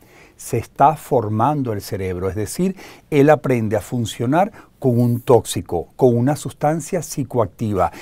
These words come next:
llámalo legales o ilegales, cocaína, marihuana, alcohol, pastillas de farmacia. Una vez que este cerebro se ha consolidado, ha madurado,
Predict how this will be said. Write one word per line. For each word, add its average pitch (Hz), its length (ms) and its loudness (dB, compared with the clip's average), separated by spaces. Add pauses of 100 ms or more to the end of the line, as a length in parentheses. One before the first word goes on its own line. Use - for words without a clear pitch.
(200)
llámalo 120 540 6
legales 98 520 2
o 101 100 -2
ilegales, 151 640 2
cocaína, 101 600 0
marihuana, 101 580 0
alcohol, 104 360 -2
pastillas 92 460 -8
de 95 80 -8
farmacia. 80 640 -10 (440)
Una 226 320 10
vez 156 220 4
que - 100 0
este 131 180 -2
cerebro 113 520 -2
se 120 260 0
ha 117 180 8 (340)
consolidado, 120 1160 6
ha 147 160 10
madurado, 135 800 4